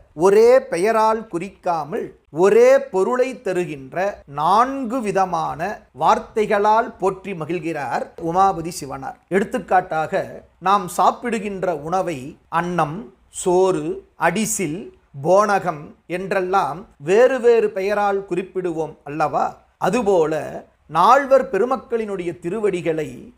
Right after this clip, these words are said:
நான்கு விதமாக குறிப்பிடுகின்றார். கழல், அடி, பதம், தாள் என்று நான்கு விதமாக குறிப்பிடுகின்றார்.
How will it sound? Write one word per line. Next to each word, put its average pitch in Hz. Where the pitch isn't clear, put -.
நான்கு 214
விதமாக 196
குறிப்பிடுகின்றார். 131
கழல், 175
அடி, 170
பதம், 180
தாள் 226
என்று 165
நான்கு 254
விதமாக 190
குறிப்பிடுகின்றார். 143